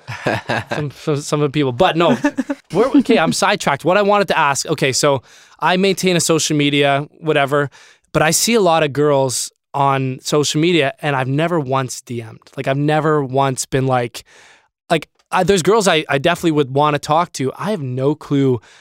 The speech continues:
Speaker 2: how to reach out through social media. Like, how, how would it, how would a best, like, say you guys don't even follow each other.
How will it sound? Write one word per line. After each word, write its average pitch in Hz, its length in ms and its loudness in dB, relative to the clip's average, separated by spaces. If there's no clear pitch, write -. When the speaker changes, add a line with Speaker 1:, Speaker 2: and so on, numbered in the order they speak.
Speaker 2:
how 147 380 0
to 143 260 -2
reach 135 340 0
out 123 300 -2
through 147 220 0
social 139 400 0
media. 135 420 0
Like, 147 320 0
how, 196 480 2
how 202 220 2
would 233 100 4
it, 214 160 -2
how 196 140 0
would 233 100 2
a 226 60 0
best, 175 400 0
like, 165 220 0
say - 160 0
you 247 140 2
guys 220 180 2
don't 208 140 2
even 180 160 0
follow 147 340 0
each 135 160 -4
other. 123 320 -6